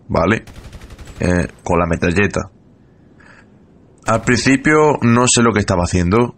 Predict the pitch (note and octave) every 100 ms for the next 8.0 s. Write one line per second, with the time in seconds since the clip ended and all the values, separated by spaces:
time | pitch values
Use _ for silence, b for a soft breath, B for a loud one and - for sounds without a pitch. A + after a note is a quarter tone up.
0 | _ G2 G2+ G2+ G2+ G2 F2+ E2+ - _
1 | _ _ - - _ _ - G#2 G#2 -
2 | G#2 - - F#2 F#2 F2+ F#2 G2 F#2 F2
3 | F2+ G2 G2 - - F2 F2+ F2 E2+ A2+
4 | B2 B2+ _ - F#2 - G#2 F#2 A#2 G2
5 | - _ - - G2 G2+ G2+ G2 F#2 G#2
6 | F#2+ G2 G2 F#2 F#2 D#2+ E2 - G2 A2
7 | G#2+ F#2 D#2 F2+ F2+ E2+ D#2+ D#2+ D2 D#2+